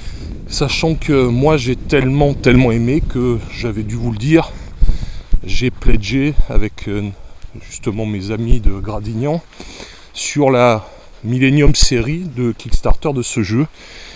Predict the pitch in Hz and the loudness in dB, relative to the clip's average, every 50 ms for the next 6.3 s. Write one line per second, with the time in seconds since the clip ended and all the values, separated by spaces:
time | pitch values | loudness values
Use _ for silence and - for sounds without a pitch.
0 | - - - - 120 127 131 127 - - - 135 139 143 123 123 139 135 - - | -20 -20 -4 -2 0 2 2 0 -2 -4 -4 -2 -2 -2 0 2 0 0 2 0
1 | 143 143 131 - - 151 123 - - - - 151 156 156 165 160 143 123 135 127 | -2 -2 -2 -2 -2 -2 -2 -2 -2 -4 -4 -2 4 4 4 6 6 4 4 4
2 | - - 139 131 131 127 123 - - - - - 160 160 139 135 127 120 117 147 | 0 -2 -4 -2 -2 -2 -4 -4 -4 -6 -2 0 0 2 2 0 0 0 2 2
3 | 147 135 120 160 160 165 170 156 - - - 139 - - - - - 110 - - | 2 2 2 0 2 2 0 -2 -2 -4 -4 -4 -4 -4 -8 -6 -8 -8 -10 -12
4 | - - - - - - - - - - - - - - - - 131 127 - - | -14 -16 -16 -16 -18 -4 2 2 2 2 0 -8 -16 -16 -6 -4 -4 -2 0 0
5 | 147 139 - 135 131 135 127 120 117 135 - - - 160 156 156 156 143 143 147 | -2 -2 0 0 0 0 0 0 -4 -4 -4 -2 -2 0 4 6 6 6 6 6
6 | 147 151 143 139 131 | 4 4 4 4 0